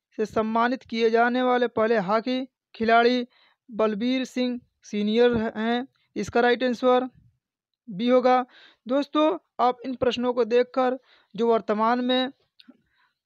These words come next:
करंट अफेयर के क्वेश्चन हैं उनको आप याद रखिएगा। चलिए अगले प्रश्न की ओर बढ़ते हैं। अगला प्रश्न आपका है कि निम्नलिखित में से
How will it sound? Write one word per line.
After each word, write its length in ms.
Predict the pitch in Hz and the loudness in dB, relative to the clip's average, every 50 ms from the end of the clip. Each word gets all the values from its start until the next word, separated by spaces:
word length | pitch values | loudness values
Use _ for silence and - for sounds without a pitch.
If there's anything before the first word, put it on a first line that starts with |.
| _ - | _ 0
करंट 240 | 226 233 247 240 - - | 2 2 2 2 -2 -4
अफेयर 240 | 226 - 240 233 240 | -4 -2 0 -2 -2
के 80 | 220 208 | -4 -4
क्वेश्चन 460 | - - 214 208 - - 254 240 247 | -2 0 0 0 0 0 0 0 0
हैं 60 | 254 | -2
उनको 220 | 226 220 - 254 247 | -2 -4 -2 -2 0
आप 180 | 226 214 - 214 | 0 0 0 0
याद 240 | 208 208 220 233 240 | 0 2 2 2 2
रखिएगा। 540 | 247 240 - 247 254 247 247 247 247 247 254 247 _ - | 0 -2 -2 -2 0 2 2 2 2 0 -2 -6 _ -8
चलिए 200 | 254 247 285 - | -4 -2 -2 0
अगले 240 | - 247 233 240 233 | 0 0 0 -2 -4
प्रश्न 300 | - 240 233 220 - - - | -2 -2 -4 -4 -4 -8 -6
की 60 | 254 | -6
ओर 60 | 247 | -2
बढ़ते 300 | 220 247 233 226 - 254 247 | 0 0 0 0 0 0 0
हैं। 260 | 254 254 262 254 254 - _ _ _ _ _ _ _ | 2 2 0 0 -2 -6 _ _ _ _ _ _ _
अगला 220 | - 202 214 208 208 | -4 -2 0 0 0
प्रश्न 300 | 190 - 226 220 233 240 | 0 -2 -4 -2 -2 0
आपका 360 | 240 240 240 233 - 254 247 | 0 0 0 0 2 2 4
है 220 | 247 247 247 254 254 254 - _ _ _ _ _ _ _ _ _ _ _ _ _ _ _ _ - - - - - - _ - | 4 4 4 4 2 0 -6 _ _ _ _ _ _ _ _ _ _ _ _ _ _ _ _ -20 -20 -20 -20 -20 -20 _ -8
कि 80 | 220 | -4
निम्नलिखित 540 | 196 233 262 277 285 269 262 - 302 - - | -4 -2 -2 -2 -2 -4 -2 -4 -6 -6 -4
में 180 | 285 285 285 277 | -2 0 0 0
से 200 | - - 277 | 0 2 2